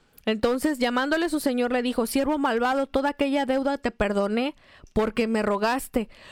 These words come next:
¿No debías tú también tener misericordia de tu consiervo como yo tuve misericordia de ti?". Entonces su señor enojado le entregó a los verdugos hasta que pagase todo lo que debía.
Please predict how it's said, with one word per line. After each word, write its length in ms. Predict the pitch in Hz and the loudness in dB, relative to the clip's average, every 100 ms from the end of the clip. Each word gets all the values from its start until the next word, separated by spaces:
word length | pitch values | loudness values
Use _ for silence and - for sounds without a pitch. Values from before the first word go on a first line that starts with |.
| - | -4
¿No 180 | 240 | 0
debías 440 | 302 320 320 320 302 | 0 0 0 0 -2
tú 100 | 302 | -2
también 640 | 294 311 254 247 254 269 - _ _ _ | 0 -2 0 0 -2 -4 -8 _ _ _
tener 320 | - 214 240 | -2 0 0
misericordia 680 | 269 311 - 269 226 226 254 | 0 0 0 0 0 0 0
de 60 | 262 | 0
tu 120 | 240 | -2
consiervo 520 | 226 202 202 240 233 247 | 0 0 0 0 0 -2
como 320 | 208 208 196 | -2 0 0
yo 160 | 196 285 | -2 -2
tuve 240 | 311 330 | -2 0
misericordia 600 | 311 277 214 214 226 254 | 0 0 -2 0 0 0
de 120 | 254 | -2
ti?". 240 | 233 254 349 - - - - | -2 -4 -4 -8 -20 -20 -4
Entonces 480 | 214 226 240 254 302 | -2 0 0 2 0
su 120 | 285 | 0
señor 320 | 262 240 240 | 0 0 0
enojado 480 | 254 254 220 240 247 | 0 0 0 0 2
le 100 | 262 | 0
entregó 300 | 240 208 202 | 0 0 0
a 60 | 220 | 2
los 200 | 247 226 | 0 0
verdugos 680 | 208 202 247 226 233 247 - - - - | 0 0 -2 0 -2 -4 -12 -20 -20 -4
hasta 360 | 190 202 214 196 | -2 0 -2 -2
que 180 | 214 | -4
pagase 580 | 196 214 208 226 247 277 | 0 0 2 0 0 -2
todo 280 | - 226 226 | 0 0 2
lo 140 | 233 220 | 0 0
que 120 | 220 | 0
debía. 500 | 196 196 247 240 202 | 0 0 0 0 -4